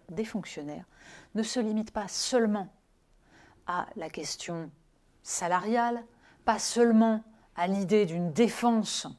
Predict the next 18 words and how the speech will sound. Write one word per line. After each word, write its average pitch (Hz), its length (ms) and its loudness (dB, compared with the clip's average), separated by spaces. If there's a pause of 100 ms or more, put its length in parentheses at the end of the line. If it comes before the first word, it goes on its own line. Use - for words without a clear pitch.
(520)
on 160 80 -10
va 160 160 -6
dire, 156 240 -6
abstraite - 680 -4 (400)
des 165 100 -10
services 147 420 -6
publics, - 520 -12 (1400)
mais 185 220 -4
aussi 269 480 -4 (880)
à 170 280 -6
des 160 180 -8
questions - 540 -10
qui - 160 -10
sont 185 220 -6
des 165 120 -4
questions 151 500 -10 (540)
de 156 180 -6
sécurité, 147 800 -10